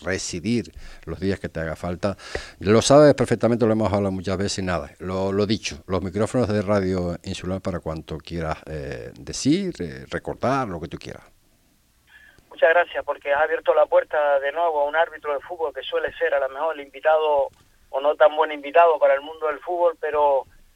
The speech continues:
Speaker 2: siempre diré lo mismo, me he recordado con el paso del tiempo lo mismo, sin balón y sin árbitro difícilmente se pueden desarrollar los partidos. Gracias.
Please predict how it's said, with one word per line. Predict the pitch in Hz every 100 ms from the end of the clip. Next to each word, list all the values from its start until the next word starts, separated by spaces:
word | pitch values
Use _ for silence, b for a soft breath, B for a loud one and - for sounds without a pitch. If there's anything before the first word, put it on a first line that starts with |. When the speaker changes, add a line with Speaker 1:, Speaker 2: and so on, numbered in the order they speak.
| _ -
Speaker 2:
siempre | 160 160
diré | 160 160 160
lo | 156
mismo, | 175 147 135
me | 139
he |
recordado | 131 131 139 147 156 151
con | 139 139
el |
paso | - 151 170
del | 147
tiempo | 156 165 165
lo | 147
mismo, | 151 127 -
sin | 156 151
balón | 151 180 180 160
y |
sin | 147 151
árbitro | 165 175 175 165
difícilmente | 143 139 151 _ - 156 147 147 135 _ _ _ _ _
se | 139
pueden | 135 147 139 131 127 117
desarrollar | - 131 135 127 135 139
los | 135
partidos. | - 123 - 120 _ -
Gracias. | - 143 - -